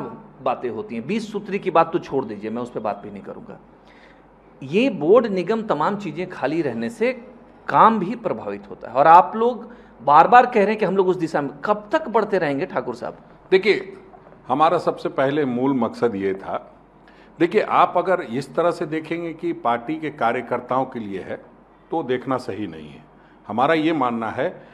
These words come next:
Speaker 2: कि अगर बीस सूत्री में हमने सबसे पहले प्रयास किया कि बीस सूत्री बने और पन्द्रह जिलों में बीस सूत्री बने हैं,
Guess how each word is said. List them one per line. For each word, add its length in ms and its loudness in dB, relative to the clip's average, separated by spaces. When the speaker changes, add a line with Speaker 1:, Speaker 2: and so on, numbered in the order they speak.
Speaker 2:
कि 60 0
अगर 200 4
बीस 360 -2
सूत्री 340 -2
में 140 0
हमने 260 -2
सबसे 280 -6
पहले 260 -2
प्रयास 460 -2
किया 120 -2
कि 140 -8
बीस 300 -4
सूत्री 320 -10
बने 280 -16
और 200 0
पन्द्रह 220 0
जिलों 240 -4
में 120 -8
बीस 200 -6
सूत्री 260 -6
बने 300 0
हैं, 220 -14